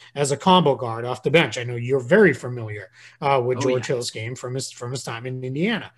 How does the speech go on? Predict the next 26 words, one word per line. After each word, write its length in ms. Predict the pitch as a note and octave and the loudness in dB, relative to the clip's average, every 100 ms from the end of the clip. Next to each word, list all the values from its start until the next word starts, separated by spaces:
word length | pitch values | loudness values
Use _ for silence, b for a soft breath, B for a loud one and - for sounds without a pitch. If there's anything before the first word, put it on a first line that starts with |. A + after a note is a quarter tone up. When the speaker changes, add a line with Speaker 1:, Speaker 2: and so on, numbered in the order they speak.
| B B B | B B B
Speaker 1:
Um, 400 | E3+ D#3 C3 C3+ | 2 2 0 -2
the, 220 | C#3 E3 C#3+ | 4 6 6
the 180 | C#3+ | 2
Kings, 520 | E3+ - G#3 C#3 A2+ - | 2 6 6 4 -2 0
Harrison 420 | E3 E3 E3+ C#3 | 4 4 2 0
Barnes, 480 | D3 E3 F3 F#3 F#3 B B - | 2 4 6 6 2 B B 4
that 220 | G#3 F#3+ | 4 6
one 240 | F#3+ F#3 F3 | 4 4 6
people 420 | F#3+ E3 D3 C3 | 4 6 4 2
can 220 | - E3+ | 0 2
get 100 | C#3+ | 2
a 40 | |
little 260 | B2+ F#3+ G#3 | 6 10 10
bit 160 | E3+ C#3 | 10 6
more 240 | C#3 B2+ | 0 -4
excited 400 | - A#2+ B2 C3 | -6 -4 -2 0
about, 340 | C3+ C#3 F3+ B B - | 2 2 2 B B 0
but 100 | E3+ | 4
we'll 120 | F3+ | 6
see. 260 | F3 C4+ D#3 | 6 4 2
The 140 | C3 | 0
Kings 260 | E3+ D#3+ D#3+ | 0 2 2
are 80 | |
kinda 360 | F3 B2+ B2+ D#3+ | 0 -4 -2 0
asking 560 | E3+ B2 C#3 - E3 E3+ | 0 0 -6 -6 -6 -6
for, 520 | C#3+ C#3 D3 D3+ | -2 2 4 2